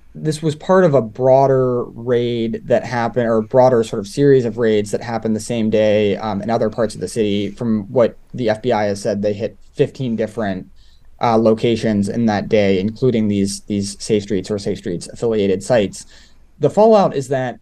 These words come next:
uh, there are three Safe Street staffers from that location who are currently on leave. Lifebridge Health, which manages the site, has, has told us.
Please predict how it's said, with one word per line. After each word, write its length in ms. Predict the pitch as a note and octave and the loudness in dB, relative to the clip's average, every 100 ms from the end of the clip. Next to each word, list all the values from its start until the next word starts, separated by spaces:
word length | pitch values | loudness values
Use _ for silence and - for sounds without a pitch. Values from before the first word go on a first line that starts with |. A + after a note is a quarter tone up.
| - | -10
uh, 280 | B2+ A#2 | -6 -4
there 200 | A2+ B2+ | -2 0
are 120 | A#2+ A2 | 0 -2
three 560 | - D3+ E3+ F3 E3 | -4 0 2 2 0
Safe 260 | D3+ C#3 C3+ | 2 2 2
Street 280 | - C3 A2+ | 0 -4 -2
staffers 520 | B2 A2+ A2+ A#2 A2 | -2 -2 0 0 0
from 140 | A#2 | -2
that 160 | A#2 F2+ | -2 0
location 540 | G#2+ A2+ G#2 A2+ G#2 | 0 0 0 0 -2
who 120 | G#2+ | 0
are 120 | G#2+ G2+ | -2 -2
currently 360 | A2+ F2+ G#2+ | -4 -4 -4
on 240 | F#2 F#2+ A2 | -4 -4 -2
leave. 380 | B2 C#3 D3+ | 0 2 2
Lifebridge 640 | C3 B2 A#2 - A#2+ A2+ - | 4 2 2 0 2 2 0
Health, 420 | A#2 A2 A2+ - | 0 0 0 -4
which 180 | A2 A2 | -4 -2
manages 420 | G#2+ G#2+ A#2 A2+ | -2 -2 -4 -6
the 120 | A2+ | -4
site, 320 | A2+ G#2+ G#2 | 0 0 0
has, 240 | A#2 A2 - | -4 -6 -6
has 220 | B2 A2+ | -6 -2
told 240 | B2+ A#2+ | 2 4
us. 280 | A#2+ A2+ - | 2 0 -6